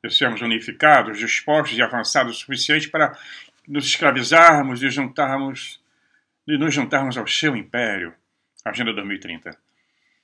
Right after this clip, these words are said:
global. Eles precisam que tenhamos a idade legal para assinar os nossos direitos. Anteriormente, ah, no passado, a nossa população era demasiadamente pequena, dispersa, né,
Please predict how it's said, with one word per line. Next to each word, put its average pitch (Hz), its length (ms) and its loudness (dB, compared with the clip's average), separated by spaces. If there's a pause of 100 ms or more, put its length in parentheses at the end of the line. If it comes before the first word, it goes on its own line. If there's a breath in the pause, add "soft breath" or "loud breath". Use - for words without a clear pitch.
(1000)
global. 101 460 -6 (760)
Eles 117 160 -4
precisam 135 420 -2
que 123 100 -10
tenhamos 113 500 0
a 117 60 -4
idade 110 340 2
legal 135 360 8
para 127 140 0
assinar 127 320 0
os 104 80 -10
nossos 107 260 -4
direitos. 95 400 -4 (800 soft breath)
Anteriormente, 143 580 8 (220)
ah, 110 440 2
no 101 100 -12
passado, 120 420 4
a 104 40 -4
nossa 110 240 -4
população 127 580 -4
era 104 520 0 (800)
demasiadamente 107 720 -2
pequena, 107 760 4 (460 soft breath)
dispersa, 110 1000 2 (220)
né, 180 300 -2